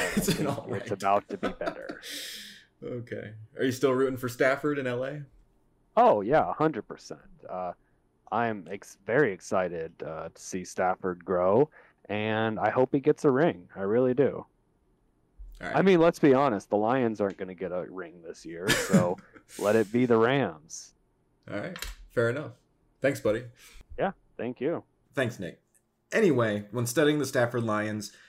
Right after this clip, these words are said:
Speaker 1: we're really gonna have to break this up into chunks, and that begins with the first coach, the Jim Schwartz era. Two thousand nine and two thousand ten. Obviously, this era began on the heels of the oh and sixteen season, so there was a lot of work to do.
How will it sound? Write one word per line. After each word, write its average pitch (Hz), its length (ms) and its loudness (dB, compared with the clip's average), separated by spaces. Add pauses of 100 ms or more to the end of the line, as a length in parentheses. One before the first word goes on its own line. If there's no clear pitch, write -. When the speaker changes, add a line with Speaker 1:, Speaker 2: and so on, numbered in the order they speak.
(140)
Speaker 1:
we're 117 100 -4
really 156 240 6
gonna 143 140 0
have 131 80 -2
to 127 80 -2
break 123 220 0
this 113 160 -4
up 110 140 0
into 101 140 -4
chunks, 104 420 -4
and 101 200 -4
that 104 180 -2
begins 101 460 -4
with 98 260 -2
the 98 80 -2
first - 380 -4
coach, - 460 -8 (120)
the 76 80 -8
Jim 101 240 -4
Schwartz 92 380 -6
era. - 280 -12 (680)
Two 175 120 2
thousand 170 280 2
nine 131 320 0
and 110 160 -2
two 117 120 -6
thousand 104 320 -2
ten. - 280 -12 (960)
Obviously, 160 520 4
this 131 300 0
era 127 160 6
began 117 300 2
on 110 100 0
the 101 80 -6
heels 110 340 2
of 95 80 -6
the - 100 -2
oh 104 100 0
and 95 100 -4
sixteen 104 420 -2
season, 107 420 -4
so 107 160 -2
there 110 140 4
was 107 140 2
a 107 40 2
lot 98 220 -2
of 90 80 -6
work 76 200 -6
to - 80 -14
do. - 240 -12